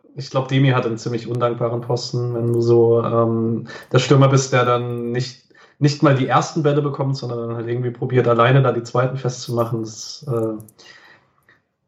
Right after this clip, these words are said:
da ist er halt einfach noch nicht. Gib ihm noch, also jetzt noch den Rest der Rückrunde und dann noch ein Jahr in Freiburg, dann, äh, macht er in dem Spiel ein Tor und dann ist alles okay.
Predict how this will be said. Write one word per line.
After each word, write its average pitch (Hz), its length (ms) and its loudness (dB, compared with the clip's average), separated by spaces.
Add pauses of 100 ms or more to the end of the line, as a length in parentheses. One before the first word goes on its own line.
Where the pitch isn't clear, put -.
(260)
da 131 200 6
ist 147 180 2
er 131 100 2
halt 117 140 0
einfach 110 240 -8
noch 113 160 -12
nicht. 110 300 -14 (240)
Gib 131 140 -8
ihm 127 140 -6
noch, 120 180 -10
also 123 320 2
jetzt 120 220 0
noch 131 120 -2
den 131 200 0
Rest 127 240 0
der 139 80 2
Rückrunde 139 380 4
und 120 80 -2
dann 117 100 2
noch 120 140 -2
ein 123 80 -2
Jahr 117 140 2
in 113 80 -2
Freiburg, 117 380 0
dann, 113 360 -6
äh, 117 240 -6
macht 117 240 -4
er - 40 4
in 117 40 6
dem 113 100 4
Spiel 123 220 2
ein 117 60 0
Tor 127 300 4
und - 280 -8
dann 117 160 -6
ist - 160 -8
alles 113 180 -6
okay. 147 360 2